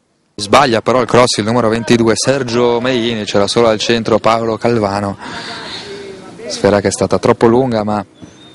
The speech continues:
bella la trama con cui si è liberato il cross il numero ventidue.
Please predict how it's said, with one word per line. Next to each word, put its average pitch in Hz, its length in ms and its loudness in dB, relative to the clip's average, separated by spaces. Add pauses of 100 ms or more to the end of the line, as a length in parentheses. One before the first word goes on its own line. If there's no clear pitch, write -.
(260)
bella 107 320 0
la 104 120 -2
trama 107 800 -2 (220)
con 104 160 -2
cui 110 180 2
si - 140 0
è 101 40 4
liberato 113 420 0
il 107 60 0
cross 110 300 2
il 107 80 0
numero 117 320 0
ventidue. 110 580 0